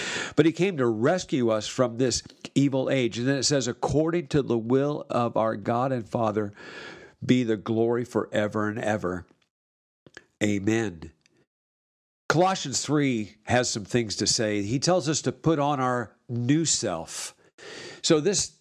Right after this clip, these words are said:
this chapter speaks about us being renewed in the knowledge and the image of our Creator.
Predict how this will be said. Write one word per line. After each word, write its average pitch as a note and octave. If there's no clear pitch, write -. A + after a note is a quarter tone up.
this F#3+
chapter F#3
speaks D#3+
about D3
us B2+
being C#3
renewed C#3+
in A#2+
the A2
knowledge B2
and A2
the A2
image G2+
of A#2+
our A2+
Creator. A#2